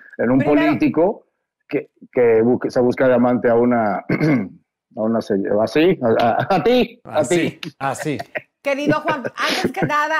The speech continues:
Speaker 2: a ver,
Speaker 1: Dígamelo.
Speaker 2: los
Speaker 1: ¿Cómo
Speaker 2: voy a
Speaker 1: estás?
Speaker 2: regañar a los dos. ¿Por qué andan saliendo encuerados en la obra esa? ¿No les da vergüenza?
Speaker 3: No, la
Speaker 2: ¿Se
Speaker 3: obra lo
Speaker 2: pueden
Speaker 3: exige.
Speaker 2: resfriar? No,
Speaker 1: La
Speaker 2: ¿pero qué es eso de
Speaker 1: no,
Speaker 2: andarse encuerando
Speaker 1: perdón,
Speaker 2: ahí?
Speaker 1: mi vida,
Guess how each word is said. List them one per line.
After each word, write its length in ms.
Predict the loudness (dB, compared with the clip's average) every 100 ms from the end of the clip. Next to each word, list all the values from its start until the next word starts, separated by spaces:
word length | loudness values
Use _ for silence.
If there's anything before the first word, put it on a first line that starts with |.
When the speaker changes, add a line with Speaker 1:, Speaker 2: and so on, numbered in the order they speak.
| -2
Speaker 2:
a 140 | -4
ver, 180 | -4 -2
Speaker 1:
Dígamelo. 440 | 2 2 2 0 -4 -16 _
Speaker 2:
los 220 | -6 -4 -2
Speaker 1:
¿Cómo 100 | 0
Speaker 2:
voy 100 | 2
a 40 |
Speaker 1:
estás? 140 | 2 0
Speaker 2:
regañar 380 | -2 -4 -4
a 80 | -4
los 180 | -4 -6
dos. 180 | -10 -10
¿Por 200 | -12 -8
qué 100 | -6
andan 340 | -6 -6 -8
saliendo 340 | -8 -8 -6 -8
encuerados 500 | -4 -2 -2 -4 -8
en 120 | -8
la 160 | -4 -4
obra 320 | -2 -4 -4
esa? 180 | -8 -8
¿No 140 | -8
les 140 | -8 -8
da 100 | -10
vergüenza? 500 | -10 -14 -14 -14 -12
Speaker 3:
No, 180 | -4 -2
la 120 | 0
Speaker 2:
¿Se 40 | 0
Speaker 3:
obra 160 | 0
lo 80 | 0 0
Speaker 2:
pueden 140 | 0
Speaker 3:
exige. 420 | -2 -2 -4 -4
Speaker 2:
resfriar? 540 | -6 -2 0 0 0 -6 _ _ _ -12
No, 340 | -6 -4 0
Speaker 1:
La 360 | 2 2 2 2
Speaker 2:
¿pero 0 |
qué 60 | 2
es 0 |
eso 20 |
de 80 | 2
Speaker 1:
no, 160 | 4
Speaker 2:
andarse 300 | 2 2 2 4
encuerando 420 | 4 4 2 0
Speaker 1:
perdón, 0 |
Speaker 2:
ahí? 240 | -4 -4 0
Speaker 1:
mi 120 | 2
vida, 440 | 4 4 4 0